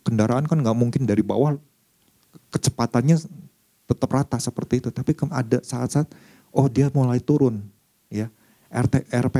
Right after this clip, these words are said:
M mesinnya itu mulai, mulai turun dan kita merasakan yang bawahnya itu, "Aduh mulai ra-, agak berat nih." Sama ketika kita diingatkan, "Tuhan,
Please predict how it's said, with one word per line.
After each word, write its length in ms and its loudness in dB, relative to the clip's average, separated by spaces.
M 260 2
mesinnya 260 2
itu 140 2
mulai, 340 2
mulai 320 2
turun 280 0
dan 280 -6
kita 240 -2
merasakan 440 0
yang 120 4
bawahnya 360 2
itu, 80 -6
"Aduh 240 4
mulai 300 0
ra-, 180 -4
agak 280 -6
berat 360 0
nih." 160 -6
Sama 480 2
ketika 340 -4
kita 300 -4
diingatkan, 760 -2
"Tuhan, 240 -6